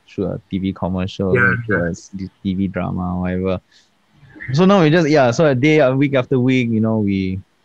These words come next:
Speaker 1: shoot ourselves, you know, go out in the hot sun. And definitely it's not easy, you know, production, you have to prepare the script, you have to prepare the short list.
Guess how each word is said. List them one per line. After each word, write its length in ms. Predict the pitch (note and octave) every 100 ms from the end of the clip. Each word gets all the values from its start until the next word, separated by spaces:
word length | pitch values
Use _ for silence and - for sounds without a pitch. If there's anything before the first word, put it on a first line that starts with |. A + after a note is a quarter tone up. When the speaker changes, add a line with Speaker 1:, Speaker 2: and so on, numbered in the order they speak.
| _ _ _ - -
Speaker 1:
shoot 320 | - B2+ A#2+
ourselves, 1160 | G#2+ G#2+ - A#2+ A#2 A#2 A#2 A#2 A#2 A2+ A2+ A2+
you 80 | G#2+
know, 160 | A2+
go 160 | G#2+ A#2
out 280 | E2 A2+ A2+
in 80 | G2
the 80 | G2
hot 260 | B2 A2
sun. 840 | - - A#2 A2+ A2+ A2+ A2 G#2+ F#2+
And 140 | A2+
definitely 260 | C3+ E3 F#3+
it's 100 | C3
not 160 | D3 A#2+
easy, 240 | A2+ A2+
you 180 | A2 G#2
know, 180 | G#2 G#2
production, 560 | G#2 G#2 G#2+ - G#2+
you 80 | G2+
have 140 | G2 -
to 60 |
prepare 500 | F#2 G2 - G#2 G2+
the 180 | F#2+ G2+ A#2 _ _ _
script, 680 | - - - A#2 A2 A2 G#2+
you 60 | G2
have 100 | G2
to 80 | G2+
prepare 240 | A2 G#2
the 80 | F#2+
short 280 | - G#2+ G2
list. 440 | G#2 G#2 G2+ -